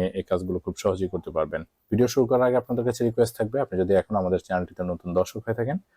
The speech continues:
সাবস্ক্রাইব করে পাশে থাকবেন। সর্বপ্রথমে আমরা যে ওয়েবসাইটটিতে প্রবেশ করব সেটা হচ্ছে পিকউইশ ডট কম। Just আমরা পিকউইশ ডট কম এই ওয়েবসাইটটিতে প্রবেশ করব। Then ওয়েবসাইটটিতে প্রবেশ করলে কিন্তু সর্বপ্রথমে আপনার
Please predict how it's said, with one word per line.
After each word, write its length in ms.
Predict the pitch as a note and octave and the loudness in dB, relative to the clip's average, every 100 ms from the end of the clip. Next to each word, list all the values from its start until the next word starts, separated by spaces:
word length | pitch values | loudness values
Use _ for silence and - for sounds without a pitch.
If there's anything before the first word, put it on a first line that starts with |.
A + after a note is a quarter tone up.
| _ - | _ -10
সাবস্ক্রাইব 440 | - F2+ - - F#2 | -4 -4 -4 -10 -2
করে 100 | F#2 | -2
পাশে 280 | - F2+ F2+ | 0 -2 -2
থাকবেন। 360 | - F2+ F2 D2+ _ _ _ _ _ _ _ _ - | -6 -4 -4 -6 _ _ _ _ _ _ _ _ -6
সর্বপ্রথমে 560 | - A#2+ C3+ C3+ D3+ | 0 2 0 -2 -2
আমরা 260 | E3+ A2 G#2 | 0 2 2
যে 120 | G2+ | 4
ওয়েবসাইটটিতে 460 | G2 F#2 - F#2+ F#2 | 4 4 0 -4 -4
প্রবেশ 320 | G2 F2+ - | -2 -4 -2
করব 220 | - C3 | -2 -2
সেটা 180 | E3 G2 | 0 0
হচ্ছে 200 | F2+ - - | -2 -4 -6
পিকউইশ 680 | - B2+ - G#2 G2 F#2+ - F#2 | 0 0 2 2 4 4 -2 0
ডট 200 | F#2 - | 0 0
কম। 140 | D#2+ C#2+ - _ _ _ _ _ _ _ _ _ _ _ _ _ _ _ - | -8 -8 -14 _ _ _ _ _ _ _ _ _ _ _ _ _ _ _ 0
Just 160 | G#2 G#2+ | 2 2
আমরা 200 | C#3 C#3 - - | 0 0 -2 0
পিকউইশ 420 | B2+ B2 C3+ B2 | 0 4 4 6
ডট 200 | A#2 G#2 | 4 2
কম 160 | - F2 | -2 -4
এই 120 | - G#2 | 2 2
ওয়েবসাইটটিতে 540 | G2 - F#2+ F#2 F#2+ | 2 -2 -6 -4 -4
প্রবেশ 340 | - F#2 F#2+ | 0 2 2
করব। 280 | - G2+ B2 | 0 0 2
Then 200 | D3+ F#2+ | 2 2
ওয়েবসাইটটিতে 480 | F#2 G2 - A#2 A#2+ | 4 2 0 -4 -4
প্রবেশ 340 | A2+ A2+ A2 - | 0 2 2 0
করলে 260 | A#2 A2+ | 0 2
কিন্তু 200 | A2 G#2+ | 0 -4
সর্বপ্রথমে 680 | A2+ G#2 G2 G2 G2+ A2 C#3+ | -2 0 0 0 0 0 -2
আপনার 320 | C3 - F#2 | -4 0 0